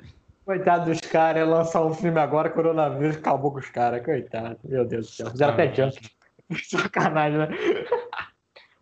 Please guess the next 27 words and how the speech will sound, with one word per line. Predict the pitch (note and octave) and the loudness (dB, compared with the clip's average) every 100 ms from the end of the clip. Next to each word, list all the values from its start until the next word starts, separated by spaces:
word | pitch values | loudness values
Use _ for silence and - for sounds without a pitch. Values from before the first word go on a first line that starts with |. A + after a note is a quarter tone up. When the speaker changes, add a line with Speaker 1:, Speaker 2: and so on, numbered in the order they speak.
| F#3+ | 0
Speaker 1:
Mas | F3+ | 2
aí, | F3+ C#3+ | 2 2
mas | D3 D#3 | 2 2
aí, | G3 A3+ - - | 2 -2 -10 -2
pô, | A#3+ | 2
mas | A3 G#3 | 2 4
aí | A#3+ | 2
como | A#3+ C4+ | 2 2
é | C#4+ | 2
que | D4 | 0
tu | |
inseria | C#4+ - A#3 A3+ | 0 2 2 4
o | G#3+ | 2
X | G3+ F3 | 0 2
B | D3+ - - _ _ - - - | 2 0 -10 _ _ -20 -20 -2
no, | C#3+ C3+ C#3 | 2 4 4
no, | C#3 C3+ C3 | 4 2 2
nesse | C#3 D3+ F3 | 0 0 2
universo | D#3 C#3 C#3+ - | 0 2 0 0
aí? | C3+ A#2+ A2+ - | -2 -2 -4 -4
Ou | F3+ | -2
tu | - | 0
Speaker 2:
Eu | D#3 | 0
Speaker 1:
rebutava | - E3 D#3 E3 G3 | 2 2 4 4 4
Speaker 2:
acho | G3 | 2
Speaker 1:
tudo | D4 E4+ D#4 | 2 2 4
ou | D4 B3+ A3+ | 2 2 0